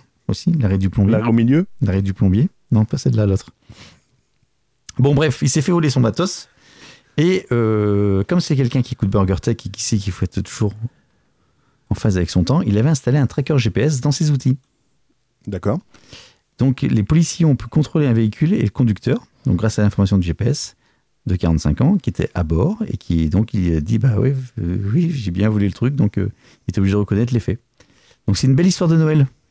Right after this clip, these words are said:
Speaker 1: Pour une fois que les technologies enfin, il y a pas de truc grave, euh, il s'est fait voler son truc, il a été voir la police, il dit, « Attendez, je me suis fait voler, voilà où ça se trouve, j'ai un tracker G P S. » Le truc s'est fait retrouver, et ils ont retrouvé le mec, et puis, euh,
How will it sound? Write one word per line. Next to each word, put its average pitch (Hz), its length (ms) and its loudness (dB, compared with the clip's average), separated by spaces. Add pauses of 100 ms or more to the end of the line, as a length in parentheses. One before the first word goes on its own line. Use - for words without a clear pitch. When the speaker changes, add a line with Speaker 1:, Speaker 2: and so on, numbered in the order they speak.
(140)
Speaker 1:
Pour 127 120 2
une 147 80 4
fois 151 120 0
que 139 60 0
les 127 80 0
technologies 131 680 2 (320)
enfin, 95 60 2
il 87 40 4
y 85 40 2
a - 20 0
pas 90 120 2
de 73 40 -2
truc 87 180 -2
grave, 107 460 0
euh, 90 380 0 (320)
il - 80 -2
s'est - 80 -6
fait 131 100 0
voler 120 160 2
son 95 140 0
truc, 123 320 0
il 139 40 0
a 110 40 2
été 104 120 0
voir 98 140 2
la 87 40 0
police, 123 200 0
il 143 60 0
dit, « 117 80 0
Attendez, 104 220 2
je 101 40 2
me 101 60 2
suis - 100 -6
fait 104 100 -4
voler, 98 240 2
voilà 127 320 2
où 120 60 2
ça 107 140 -2
se - 60 -6
trouve, 104 200 -2
j'ai 113 80 -2
un 104 60 2
tracker 98 260 -2
G 87 140 -2
P 80 100 -2
S. » 110 300 -2 (720)
Le 117 60 0
truc 127 180 0
s'est 113 120 0
fait 95 120 0
retrouver, 98 400 0
et 202 240 2
ils 104 120 0
ont 98 40 2
retrouvé 98 240 -2
le 95 80 2
mec, 143 200 0
et - 40 0
puis, 95 180 0
euh, 87 500 0